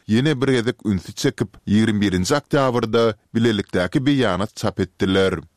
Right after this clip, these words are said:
Muňa garamazdan Zelenski Wengriýanyň paýtagtynda paraxçylyk gepleşiklerine gatnaşmaga taýýardygyny ma'lum etdi. Bu aralykda Wengriýa sammit boýunça meýilnamalaryny öňe ilerletmegini dowam etdirýäne çalym edýär.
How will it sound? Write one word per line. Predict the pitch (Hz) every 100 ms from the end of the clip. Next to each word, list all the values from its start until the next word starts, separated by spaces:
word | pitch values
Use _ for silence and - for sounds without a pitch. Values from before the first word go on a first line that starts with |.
| _ -
Muňa | 95 123
garamazdan | 143 147 139 139 120 123 131
Zelenski | 104 107 113 117 - - 113 101 - -
Wengriýanyň | 98 117 123 139 135 127
paýtagtynda | 131 127 127 117 123 113 113 113 98 _
paraxçylyk | 113 113 104 92 - 117
gepleşiklerine | 156 - 135 - 117 107 113 117
gatnaşmaga | 110 - 104 - 98 90 90 110 104 _
taýýardygyny | 117 98 98 107 107 110 98 101
ma'lum | 98 120 123 98
etdi. | 87 - - 95 92 80 - _ _
Bu | 117 123
aralykda | 143 139 131 127 - 135 127 92
Wengriýa | 104 113 104 107 110
sammit | 101 - 107 127 147 -
boýunça | 135 131 117 120
meýilnamalaryny | 120 113 113 117 113 110 107 104 107 107 98 - 104
öňe | 104 131
ilerletmegini | 139 135 123 120 - 104 95 101 117 107
dowam | 101 90 101 110
etdirýäne | 113 - 113 107 95 104
çalym | - 147 135 104
edýär. | 90 85 92 92 92